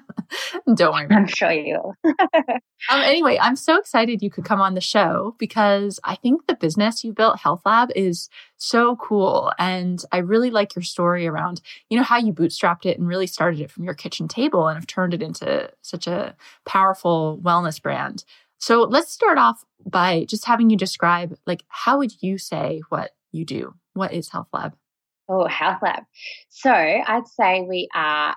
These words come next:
Speaker 2: a health snack business. So we create nourishing and delicious wellness, beauty, and kids snacks, um, predominantly for women and mums.
Speaker 1: Got it.
Speaker 2: In a very short nut. Yeah, <laughs> short
Speaker 1: <laughs>
Speaker 2: sentence.
Speaker 1: And when you look at your website and your social media, I mean, they're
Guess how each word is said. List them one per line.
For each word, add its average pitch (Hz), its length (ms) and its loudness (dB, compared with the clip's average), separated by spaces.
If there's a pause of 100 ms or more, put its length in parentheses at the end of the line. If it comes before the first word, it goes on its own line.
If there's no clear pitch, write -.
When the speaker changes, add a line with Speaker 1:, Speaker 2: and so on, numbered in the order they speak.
(140)
Speaker 2:
a 180 100 -2
health 190 420 -6
snack 185 220 -8 (100)
business. 196 540 -6 (300)
So 185 240 -2
we 170 560 0 (160)
create 165 360 -4
nourishing 185 840 -8 (420)
and 180 100 -12
delicious 170 560 -4
wellness, 165 500 0 (120)
beauty, 170 280 -2
and 165 160 -4
kids - 280 -10
snacks, - 440 -6 (120)
um, 156 200 -2
predominantly 165 640 -2
for 156 100 -4
women 151 300 -2
and 139 160 -2
mums. - 460 -12 (340)
Speaker 1:
Got 170 160 -2
it. - 160 -8 (320)
Speaker 2:
In 175 80 2
a 160 100 2
very - 220 0
short - 280 -6
nut. - 140 -6 (400)
Yeah, 202 240 2
<laughs> 294 440 0
short - 220 0
Speaker 1:
<laughs> - 20 -20
Speaker 2:
sentence. - 360 -8 (320)
Speaker 1:
And 247 280 2
when 254 140 2
you 240 100 2
look 294 180 0
at - 100 -2
your 190 320 4
website 190 580 2
and 156 100 -4
your - 80 -6
social 170 340 -4
media, 175 600 0
I 185 40 -4
mean, 175 180 0
they're 165 180 0